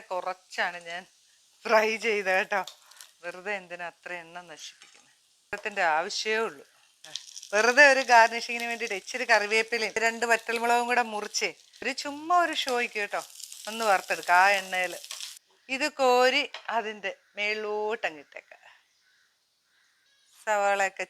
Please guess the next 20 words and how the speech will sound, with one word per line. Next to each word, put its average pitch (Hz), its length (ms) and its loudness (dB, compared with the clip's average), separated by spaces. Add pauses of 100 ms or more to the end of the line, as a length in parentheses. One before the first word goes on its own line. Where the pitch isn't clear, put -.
ചുമ്മാ 220 520 -12
അങ്ങോട്ട് 175 280 -10
ഇട്ടേക്കാവേ. 156 480 -6 (960)
ഒരു 170 140 -12 (120)
ഷോയ്ക്കെന്ന് 196 600 -10 (100)
മാത്രമേ 190 400 -6
ഉള്ളൂ. 196 200 -8 (760)
കാണാൻ 185 320 -2 (100)
നല്ല 185 420 -2
രസമല്ലേ 196 460 0 (160)
കഴിക്കാനും 165 600 -4
കേട്ടോ. 165 180 -6 (360)
അപ്പൊ 277 200 8
നമ്മുടെ 359 320 8
മുള്ളാത്ത 339 440 6 (120)
എല്ലാം 320 240 0 (100)
നല്ല 285 240 0 (120)
പോലെ 285 240 2
ദേ 262 80 6 (180)
ഫ്രൈ 240 240 8